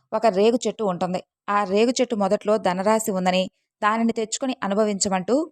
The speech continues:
భార్యతో చెప్పమని చెప్పి అదృశ్యమవుతాడు మారుతి. ఆ విషయమంతా కూడా భార్యకు చూతాడు కపిలుడు. ఆమె అస్సలు నమ్మదు, మోసం అంటుంది.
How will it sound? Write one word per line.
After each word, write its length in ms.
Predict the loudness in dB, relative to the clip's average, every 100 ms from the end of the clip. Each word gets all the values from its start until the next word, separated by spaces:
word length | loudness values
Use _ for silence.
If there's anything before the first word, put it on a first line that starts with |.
| -6
భార్యతో 420 | -2 -2 -2 -2
చెప్పమని 420 | -4 -4 -4 -4 -2
చెప్పి 400 | -4 -2 -2 -4 -6
అదృశ్యమవుతాడు 800 | -8 -4 -4 -2 0 0 2 0
మారుతి. 360 | 0 -2 -4 -10 _ -20 -12 -2
ఆ 120 | 0
విషయమంతా 540 | 2 0 2 0 0
కూడా 240 | -2 0 2
భార్యకు 460 | 2 2 0 0
చూతాడు 280 | 0 0 -2
కపిలుడు. 380 | -2 -4 -4 -6 _ _ -14
ఆమె 220 | -10 -8 -6
అస్సలు 320 | -6 0 0
నమ్మదు, 320 | 2 0 -2 -4 _ _ 2
మోసం 360 | 4 4 2
అంటుంది. 380 | 0 0 -2